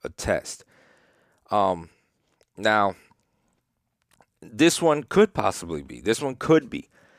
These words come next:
Uh, th-, his cousin said, uh, you know, I mean, he did pack a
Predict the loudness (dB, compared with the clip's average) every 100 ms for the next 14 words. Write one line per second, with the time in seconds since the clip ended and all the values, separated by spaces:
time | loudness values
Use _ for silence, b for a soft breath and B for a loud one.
0 | b b b b b b 0 4 4 2
1 | -4 -6 -2 -2 0 0 0 -2 2 4
2 | 4 2 2 4 2 0 0 0 -2 -2
3 | 0 2 0 -2